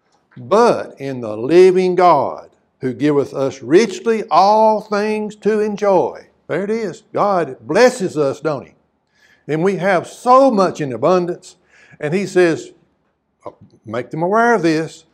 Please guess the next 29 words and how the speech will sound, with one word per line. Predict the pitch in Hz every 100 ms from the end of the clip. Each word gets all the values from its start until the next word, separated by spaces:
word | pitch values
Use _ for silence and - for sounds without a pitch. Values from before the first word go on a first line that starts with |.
| _ _ _
that | 143 131 -
you | 143
don't | 120 165 190 196 196 - -
want | 156 185 185 - -
to | 180
put | 175 180 175
your | 180
trust | 175 - 185 175 -
in | 156 143
that. | 131 104 _ _ _ _ _ _ _ _ _ _ _ _ _ _ _ _ _ _ _
They | 131 165
do, | 156 180 180 160 - -
they | 127 175 214
that | 202 170 139
do | 165 160
good, | 131 165 190 233 247 220 - _ _ _ _ _ _ -
that | 131 131
they | 147
be | 143 135
rich | 127 190 220 165
in | 143
good | 170 208
works, | 180 180 175 185 - - _ _ _ _ _ _ _ _ _ _
ready | 107 160 220 240
to | 233 240
distribute, | 240 - 175 165 151 170 - _ _ _ _ _
willing | - 175 233 247
to | 226 240
communicate, | 240 214 180 156 151 151 156